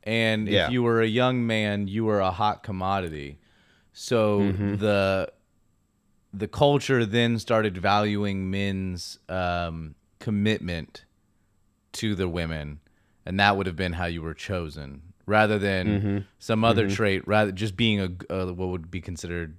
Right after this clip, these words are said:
Speaker 1: now still, like, a good, a decent man. That would, because you had your choice. That makes sense. I ne-, I never <laughs>
Speaker 2: Yeah. Yes.
Speaker 1: considered that. Uh,
Speaker 2: Yeah.
Speaker 1: that's interesting.
Speaker 2: And, and the ma-, like, it, it was a huge shift at that time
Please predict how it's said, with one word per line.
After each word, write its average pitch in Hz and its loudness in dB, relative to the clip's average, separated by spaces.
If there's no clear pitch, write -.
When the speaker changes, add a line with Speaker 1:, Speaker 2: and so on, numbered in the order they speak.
Speaker 1:
now 92 2
still, 80 -8
like, 80 -8
a 95 -4
good, 95 0
a 90 -2
decent 98 -4
man. 76 -10
That 95 4
would, 85 -6
because 92 -2
you 123 -2
had 107 2
your 104 -4
choice. 98 2
That 127 0
makes 135 -2
sense. 95 -4
I 156 0
ne-, 180 4
I 175 2
never 139 6
<laughs> - 4
Speaker 2:
Yeah. - 2
Yes. - -6
Speaker 1:
considered 156 6
that. 98 0
Uh, 127 4
Speaker 2:
Yeah. 208 12
Speaker 1:
that's 123 8
interesting. 139 0
Speaker 2:
And, 143 4
and 143 6
the 127 4
ma-, 131 4
like, 110 2
it, 117 -4
it 123 0
was 135 0
a 123 4
huge 170 -2
shift 143 4
at 110 0
that 104 2
time 90 -2